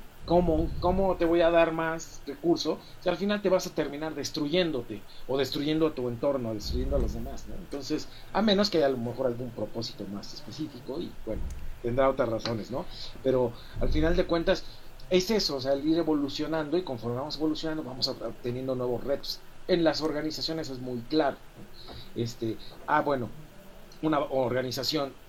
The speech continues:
que respeta la meritocracia, pues te va a dar un nuevo rol con mayor responsabilidad, de acuerdo con lo que haya visto que desempeñas, ¿no? O sea, con tu desempeño, con los resultados, con la responsabilidad, la confianza, la ética de trabajo,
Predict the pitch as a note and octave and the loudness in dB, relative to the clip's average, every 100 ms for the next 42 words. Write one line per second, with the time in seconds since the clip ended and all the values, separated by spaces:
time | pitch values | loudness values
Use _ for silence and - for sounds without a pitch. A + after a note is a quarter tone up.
0 | - - A2 A#2 - C#3+ C#3 B2 A#2 B2 | -12 -6 -2 -2 -2 -2 0 0 0 -2
1 | A#2+ D#3 D#3+ D3 F#3 - A#2 A#2 A2+ A2 | -2 -4 -2 -2 -2 -6 -4 -2 0 0
2 | G#2+ A2 A#2+ B2+ D#3 C#3+ C#3+ - F#2 G2 | -2 -2 -2 0 2 4 2 0 -10 -8
3 | G2 F#2+ G#2 A2+ - C3 B2 C#3+ D3+ D#3 | -8 -4 -4 -6 -6 -6 -4 -2 2 4
4 | C#3+ C#3+ - - - - A3+ F#3+ D3+ C3 | 4 2 -4 -16 -16 0 2 4 4 4
5 | D3+ C3+ A2+ G#2+ C3+ B2 A#2 F3+ F#3 - | 2 -2 -4 0 2 2 4 4 4 0
6 | A#2+ G#2 G2 G2+ A2+ A2 D#3+ A2+ F2+ - | -4 -4 -4 -4 -6 -2 -2 -2 -6 -10
7 | C3 - A#2 A#2+ G#2 G#2+ G#2 A2+ G#2 A2+ | -8 -6 -4 -4 -4 -6 -6 -4 -4 -6
8 | A#2 C3 B2 A#2 G#2 F#2 F#2+ A2+ G#2+ A2+ | -4 -4 -4 -6 -6 -6 -8 -10 -6 -6
9 | A#2+ - G#2+ G2 G2 - G#2 G2+ G#2+ A2+ | -6 -6 -8 -8 -10 -12 -10 -6 -4 -2
10 | A#2 A2+ G2+ G2+ G2+ B2 A2 G2+ - - | 0 -2 -4 -8 -10 -6 -6 -8 -14 -14
11 | - - B2 C3 B2+ A#2+ A#2 A2 G#2+ A2+ | -14 -4 0 0 0 -4 -2 -2 -2 0
12 | C3+ A#2+ - | 2 0 -4